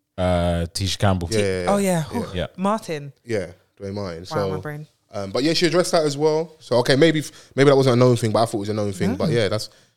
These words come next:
Speaker 2: it's been in the air a little bit as well. 'Cause remember they hold the whole, they've got an open relationship, they kind of, like, do their thing. That's been there as well, innit? So, um, so to the point I'm making is that, like, the publications are also milking this story because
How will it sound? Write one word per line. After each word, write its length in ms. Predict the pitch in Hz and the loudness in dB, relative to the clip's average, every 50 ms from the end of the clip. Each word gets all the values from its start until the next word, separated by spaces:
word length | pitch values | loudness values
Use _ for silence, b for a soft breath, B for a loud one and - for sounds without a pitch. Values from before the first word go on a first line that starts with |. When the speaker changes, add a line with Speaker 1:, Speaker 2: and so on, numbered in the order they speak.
| b b b _ _ _ _ _ _ _ - | b b b _ _ _ _ _ _ _ -10
Speaker 2:
it's 140 | 113 107 - | -8 -8 -2
been 180 | - 135 131 | 2 2 4
in 60 | 127 123 | 4 4
the 100 | 117 120 | 2 4
air 100 | 123 117 | 4 4
a 20 | |
little 160 | 117 113 104 | 4 2 2
bit 80 | 95 104 | 2 0
as 80 | 104 117 | 0 2
well. 80 | 120 | 2
'Cause 60 | 117 139 | 2 4
remember 140 | 151 170 175 | 4 6 6
they 80 | 170 165 | 6 8
hold 200 | 156 160 160 147 | 8 8 6 6
the 40 | 139 | 4
whole, 340 | 143 139 135 135 131 B B B B B B - | 4 2 2 0 -2 B B B B B B -4
they've 140 | 110 113 | -2 0
got 140 | 107 120 107 | 2 2 2
an 60 | 110 | 2
open 200 | 117 113 113 113 | 2 0 0 0
relationship, 800 | 107 107 117 117 113 - 110 104 - - 117 110 110 110 101 - - _ _ _ _ _ _ - | 2 2 2 2 2 0 -2 -2 -2 0 0 2 0 0 -2 -6 -12 _ _ _ _ _ _ -6
they 160 | 107 104 104 | -4 -4 -4
kind 240 | 98 - 107 104 101 | -2 -2 -2 -2 -2
of, 80 | 98 101 | -2 -2
like, 300 | 101 95 92 - - - _ _ _ _ _ _ _ - | -2 -4 -4 -6 -12 -20 _ _ _ _ _ _ _ -2
do 180 | 113 110 110 | 0 2 4
their 180 | 104 110 110 107 | 6 6 6 6
thing. 400 | 107 - 104 95 90 95 117 - _ _ _ _ _ _ _ | 4 2 0 0 -2 -2 -6 -10 _ _ _ _ _ _ _
That's 220 | - - 113 - - | -8 -6 -6 -4 -4
been 180 | - 117 110 | -4 -2 -2
there 140 | 110 110 110 | -2 -2 -4
as 120 | 107 104 110 | -4 -4 -6
well, 220 | 123 131 131 131 | -6 -6 -6 -6
innit? 140 | 117 90 - | -8 -8 -8
So, 400 | - 104 98 95 95 92 95 95 - _ - | -6 -4 -2 -2 -2 -4 -6 -10 -12 _ -8
um, 420 | 95 95 95 92 92 90 85 85 - _ _ _ _ _ _ _ _ _ _ _ _ _ _ _ _ _ _ _ _ _ _ _ _ _ | -6 -6 -4 -6 -6 -8 -12 -14 -16 _ _ _ _ _ _ _ _ _ _ _ _ _ _ _ _ _ _ _ _ _ _ _ _ _
so 140 | - - 123 | -6 -4 0
to 80 | - | 4
the 80 | 131 127 | 2 4
point 240 | - - 160 143 127 | 6 6 4 6 4
I'm 120 | 123 123 | 4 4
making 280 | 127 127 127 127 120 110 | 4 4 4 4 0 0
is 80 | 104 | 0
that, 140 | 104 98 85 95 | 0 -2 -2 -4
like, 280 | 98 104 - - - - _ _ _ _ _ _ _ _ _ _ _ _ _ _ _ _ _ _ _ _ _ _ | -6 -6 -8 -10 -14 -14 _ _ _ _ _ _ _ _ _ _ _ _ _ _ _ _ _ _ _ _ _ _
the 220 | - 120 113 110 107 | -6 -4 -4 -4 -4
publications 520 | 104 131 120 117 117 - 143 135 123 113 113 | -2 -2 -2 -2 0 0 0 0 0 -2 -4
are 20 | |
also 220 | 107 123 113 - 110 | -4 -4 -2 -2 0
milking 360 | 107 110 113 110 107 - 101 | 0 0 0 0 -2 -4 -4
this 120 | 107 110 - | -4 -6 -6
story 220 | - - 101 95 | -4 -4 -4 -4
because 420 | 87 98 - - 98 92 92 - | -4 -6 -6 -4 -4 -4 -6 -8